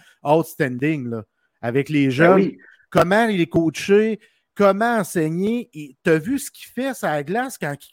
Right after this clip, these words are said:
Speaker 1: coach ? Il embarque dans le game. As-tu déjà vu un coach faire ça ? C'est un Hall of Famer qui a passé par tous les étapes pour arriver justement à devenir un Hall of Famer. Il connaît la game comme ça n'a pas de bon sens, comment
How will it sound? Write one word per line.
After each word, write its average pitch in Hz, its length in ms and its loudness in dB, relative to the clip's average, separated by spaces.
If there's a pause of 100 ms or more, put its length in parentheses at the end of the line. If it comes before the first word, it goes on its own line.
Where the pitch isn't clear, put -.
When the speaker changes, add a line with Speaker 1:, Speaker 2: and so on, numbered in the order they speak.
Speaker 1:
coach ? 254 360 -2
Il 143 140 -2
embarque 170 600 0
dans 156 180 0
le 147 60 -4
game. 208 300 -4
As-tu 143 220 -8
déjà 202 140 0
vu 302 80 -6
un 311 140 -2
coach 269 400 -4
faire 131 280 -4
ça ? - 200 -6 (520)
C'est - 180 -6
un 190 220 4 (260)
Hall 247 360 4
of 143 140 0
Famer 190 840 0 (340)
qui 160 120 2
a 147 60 4
passé 156 380 2
par 156 280 0
tous 233 140 -6
les 170 280 2
étapes 180 400 2
pour 139 180 0
arriver 147 360 2
justement 165 420 -2
à 175 60 -4
devenir 147 420 -4
un 135 120 0
Hall 151 260 2
of 131 120 -4
Famer. 143 580 -2 (380)
Il 135 200 -10
connaît 202 400 4
la 190 200 4
game 196 480 2
comme 156 320 0
ça - 180 -6
n'a 147 100 0
pas 190 320 -4
de 139 160 -4
bon 139 360 -2
sens, 180 280 -6
comment 143 280 -4